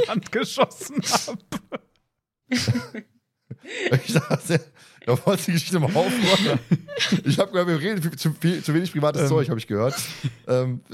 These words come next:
Speaker 2: <laughs> wir waren ja so, wir haben bei, bei mir damals im Elternhaus, äh, Fußball gespielt, im Hausflur, im, also im, im Flur der, der, der Wohnung.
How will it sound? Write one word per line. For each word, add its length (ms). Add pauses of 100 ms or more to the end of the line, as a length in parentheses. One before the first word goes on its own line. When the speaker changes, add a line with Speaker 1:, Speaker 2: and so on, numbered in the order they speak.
(120)
Speaker 2:
<laughs> 240
wir 160
waren 180
ja 120
so, 260 (320)
wir 140
haben 80
bei, 100
bei 260
mir 260
damals 240
im 80
Elternhaus, 500
äh, 140
Fußball 300
gespielt, 280
im 140
Hausflur, 460
im, 140
also 200
im, 160
im 120
Flur 320
der, 180
der, 180
der 140
Wohnung. 360